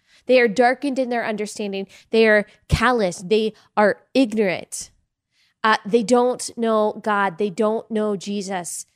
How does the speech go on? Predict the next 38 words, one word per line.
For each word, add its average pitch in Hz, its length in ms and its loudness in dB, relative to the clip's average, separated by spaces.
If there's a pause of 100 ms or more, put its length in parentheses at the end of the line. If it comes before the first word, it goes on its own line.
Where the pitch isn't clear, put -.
(360)
And 214 140 -2
so 208 480 2
they 214 160 0
give 208 340 0
themselves 220 840 -4
up 175 300 -6
to 202 220 -8 (100)
every 233 400 0
kind 208 320 -8
of 185 100 -10
impurity, 170 520 -10
the 156 100 -18
Bible 156 320 -10
says. - 500 -12 (280)
And 214 100 -6
so 226 160 2
it 220 80 0
is 208 140 -2
our 240 200 2
job 226 360 0
as 214 200 -2
Christians 185 580 -8
to 214 120 -6
realize 233 520 -2
that's - 280 -8
where 233 80 0
their 226 140 -4
foolishness 226 580 -6
stems 202 380 -8
from. 202 340 -8 (320)
That's 226 220 -4
where 233 100 0
their 220 160 -2
hardness 220 420 -4
of 226 100 -6
heart - 260 -6
stems 202 400 -8
from. 196 320 -6